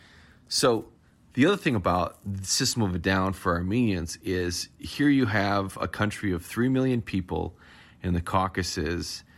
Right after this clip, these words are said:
It's not really well regarded by its neighbors, Turkey, Iran, Azerbaijan, and Georgia. It kinda gets dumped on a lot. It's a poor post-Soviet country in a lot of ways. And all of a sudden you turn on M T V and here are these Armenian guys who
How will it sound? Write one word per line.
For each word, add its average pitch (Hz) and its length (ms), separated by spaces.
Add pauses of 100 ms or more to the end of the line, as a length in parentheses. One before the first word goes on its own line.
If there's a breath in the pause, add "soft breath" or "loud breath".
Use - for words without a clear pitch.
(160 soft breath)
It's - 480
not 107 540
really 104 320
well 101 240
regarded 98 500
by 87 160
its 87 220
neighbors, 139 600
Turkey, 123 680
Iran, 104 640
Azerbaijan, 98 680
and 85 120
Georgia. 117 600 (540 loud breath)
It - 100
kinda 98 220
gets 85 180
dumped 113 320
on 107 120
a 107 80
lot. 98 460 (520 soft breath)
It's 87 120
a 104 60
poor 107 380
post-Soviet 95 800
country 139 480
in 127 80
a 127 40
lot 123 200
of 120 80
ways. 113 540 (480 loud breath)
And 95 340 (180)
all 113 160
of 127 60
a 123 60
sudden 113 240
you 92 80
turn 110 240
on 98 140
M 98 140
T 92 220
V 101 380
and 95 120
here 98 200
are 101 60
these 95 180
Armenian 92 540
guys 78 480
who 90 360